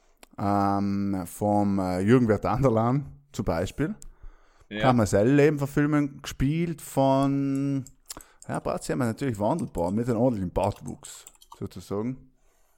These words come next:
Speaker 1: Hm, vielleicht in seinem Fall der, was der, wie heißt der? Jake Gyllenhaal.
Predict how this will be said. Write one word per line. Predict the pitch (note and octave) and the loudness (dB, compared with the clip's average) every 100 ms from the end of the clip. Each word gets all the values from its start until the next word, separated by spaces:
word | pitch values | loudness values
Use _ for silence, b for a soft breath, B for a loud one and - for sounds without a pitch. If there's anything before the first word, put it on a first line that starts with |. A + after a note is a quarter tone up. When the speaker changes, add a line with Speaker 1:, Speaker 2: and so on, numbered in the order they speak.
| _ - | _ -8
Speaker 1:
Hm, | A2 A#2+ B2 A2+ | -2 0 -2 -2
vielleicht | A2+ G2+ A2 C3+ C#3 - - _ _ - | -4 -2 0 -2 -4 -12 -18 _ _ -8
in | G#2+ | -4
seinem | A2+ B2 B2+ | 0 0 2
Fall | B2 A#2+ A#2+ A#2 B B B A2 | 4 6 4 0 B B B -2
der, | G2+ F#2+ F#2 F2+ F2+ F2 - - | 2 2 2 0 -4 -6 -10 -6
was | G#2 A2 - | -6 -4 -6
der, | G2 F2+ F#2 | -6 -6 -8
wie | G#2 | -4
heißt | G#2+ F2+ G2+ | -4 -6 -10
der? | F2+ - _ b b b b - | -12 -14 _ b b b b -4
Jake | A2+ A#2 - | 2 2 0
Gyllenhaal. | - A2+ G2 E2+ E2 F2 | 2 2 2 0 -4 -4